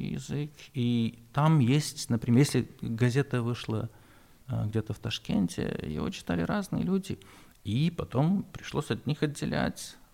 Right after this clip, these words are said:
создавать разные алфавиты, создавать разные буквы. А, это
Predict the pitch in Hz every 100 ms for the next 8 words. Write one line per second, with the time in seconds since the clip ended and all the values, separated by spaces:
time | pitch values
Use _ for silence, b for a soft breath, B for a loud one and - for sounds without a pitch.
0 | - - 107 92 101 107 - 107 98 95
1 | 95 95 135 196 208 - 160 139 107 98
2 | 110 110 - 113 107 101 101 92 170 240
3 | 220 - 120 117 - - - - - -
4 | - - - - 113 104 98 95 110 98